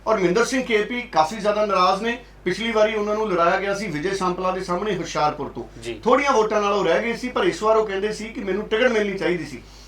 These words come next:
Speaker 1: ਉਹ ਕਹਿੰਦੇ ਸਾਨੂੰ ਅੱਖੋਂ ਪਰੋਖੇ ਕੀਤਾ ਗਿਆ, ਵਿਧਾਨ ਸਭਾ ਚੋਣਾਂ ਵੇਲੇ ਵੀ ਅੱਖੋਂ ਪਰੋਖੇ ਕੀਤਾ ਗਿਆ। ਮਹਿੰਦਰ ਸਿੰਘ ਕੇ ਪੀ ਦੇ ਪਿਤਾ ਸ਼ਹੀਦ ਹੋਏ ਸੀ, ਕਾਂਗਰਸ ਦਾ ਪਰਿਵਾਰ ਹੈ, ਬੜਾ ਪੁਰਾਣਾ ਪਿਛੋਕੜ ਹੈ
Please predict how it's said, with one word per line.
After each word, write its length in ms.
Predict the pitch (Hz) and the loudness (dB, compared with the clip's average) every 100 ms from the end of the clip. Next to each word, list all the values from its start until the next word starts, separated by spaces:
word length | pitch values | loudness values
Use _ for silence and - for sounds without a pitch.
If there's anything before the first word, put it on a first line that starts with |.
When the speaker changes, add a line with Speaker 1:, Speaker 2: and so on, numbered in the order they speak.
| - - | -20 -4
Speaker 1:
ਉਹ 120 | 240 226 | 0 2
ਕਹਿੰਦੇ 260 | 233 262 | 2 0
ਸਾਨੂੰ 360 | 254 202 226 214 | 0 0 4 2
ਅੱਖੋਂ 240 | - 262 | 4 4
ਪਰੋਖੇ 280 | 240 214 226 | 4 0 -2
ਕੀਤਾ 260 | 180 190 208 | -6 -4 -2
ਗਿਆ, 220 | 202 208 | 0 0
ਵਿਧਾਨ 300 | 175 156 180 | 2 2 2
ਸਭਾ 200 | 220 220 | 4 4
ਚੋਣਾਂ 280 | 220 180 180 | 4 0 0
ਵੇਲੇ 220 | 175 175 | 0 0
ਵੀ 140 | 175 | -2
ਅੱਖੋਂ 220 | 170 185 | -4 -6
ਪਰੋਖੇ 260 | 180 165 160 | -6 -6 -8
ਕੀਤਾ 320 | 139 143 127 | -12 -8 -8
ਗਿਆ। 100 | 120 113 - - - | -8 -10 -16 -18 0
ਮਹਿੰਦਰ 260 | 175 180 208 | 2 2 0
ਸਿੰਘ 200 | 233 180 | -2 0
ਕੇ 180 | 185 180 | 2 2
ਪੀ 120 | 226 | 2
ਦੇ 120 | 214 | 0
ਪਿਤਾ 260 | 208 196 190 | 2 0 0
ਸ਼ਹੀਦ 400 | 151 139 196 185 | -2 -6 -4 -2
ਹੋਏ 240 | 196 196 | 0 0
ਸੀ, 160 | 202 208 | -2 -2
ਕਾਂਗਰਸ 460 | 151 139 165 185 | 0 0 0 0
ਦਾ 100 | 185 | 0
ਪਰਿਵਾਰ 420 | 175 165 151 170 | 0 0 4 4
ਹੈ, 120 | 185 170 | 4 2
ਬੜਾ 220 | 156 170 | 0 0
ਪੁਰਾਣਾ 280 | 143 151 175 | -2 -4 -4
ਪਿਛੋਕੜ 460 | 175 165 165 202 | -6 -10 -8 -4
ਹੈ 220 | 202 196 | -2 -4